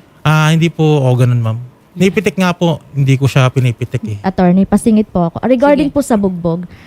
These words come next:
Speaker 2: may screenshots po ako na sabi niya sa statement doon, kailangan ko magkaroon ng legal na rason
Speaker 3: Mm-mm.
Speaker 2: para maging maayos yung hiwalayan namin, maging legal yung hiwalayan.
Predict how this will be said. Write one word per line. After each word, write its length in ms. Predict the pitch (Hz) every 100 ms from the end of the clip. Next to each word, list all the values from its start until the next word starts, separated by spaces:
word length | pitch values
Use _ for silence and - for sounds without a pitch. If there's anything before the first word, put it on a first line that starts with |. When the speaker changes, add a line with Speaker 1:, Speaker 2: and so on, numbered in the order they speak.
| -
Speaker 2:
may 140 | 240
screenshots 640 | 254 - 262 285 294 285
po 160 | - 226
ako 240 | 202 190
na 80 | 190
sabi 320 | 214 254 240
niya 160 | 247 247
sa 80 | 240
statement 560 | 214 208 196 196 185
doon, 240 | 160 156 165 - -
kailangan 380 | - 294 302 330
ko 80 | 320
magkaroon 480 | 294 247 240 214 214
ng 160 | 220 214
legal 600 | 208 180 185 175 196 220 - - - -
na 160 | 214 214 208 196 190 175
rason 560 | 190 208 - 180 190 262
Speaker 3:
Mm-mm. 480 | - - 175 185 -
Speaker 2:
para 560 | 220 220 214 208 208 196
maging 560 | 208 202 208 202 202 190 -
maayos 400 | 208 196 202 202
yung 160 | 214 208
hiwalayan 480 | 196 190 180 180 180
namin, 320 | 165 175 185
maging 240 | 180 190
legal 240 | 190 180 180
yung 160 | 185
hiwalayan. 160 | 175